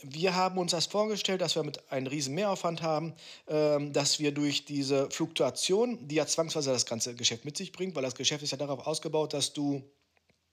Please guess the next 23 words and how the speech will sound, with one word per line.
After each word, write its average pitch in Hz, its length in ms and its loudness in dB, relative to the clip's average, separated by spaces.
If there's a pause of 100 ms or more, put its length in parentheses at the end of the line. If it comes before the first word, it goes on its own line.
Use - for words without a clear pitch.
(420)
vielleicht 143 480 2 (460)
eine, 139 240 2
eine, 143 260 0
eine 135 600 2 (280)
Buchungszeit, 165 840 0
äh, 139 240 2
von 131 260 -2
drei, 143 320 0
vier, 160 280 -2
fünf 156 240 -4
Tagen 175 400 -2
hast. 190 280 0 (280)
Das - 180 2
heißt, 156 260 2
du 147 120 -2
hast 151 260 2
halt 143 160 0
dementsprechend 143 580 -4
immer 139 260 -6
viele, 135 440 0 (280)
äh, 135 200 0
wechselnde, 135 800 2
ähm, 113 460 -2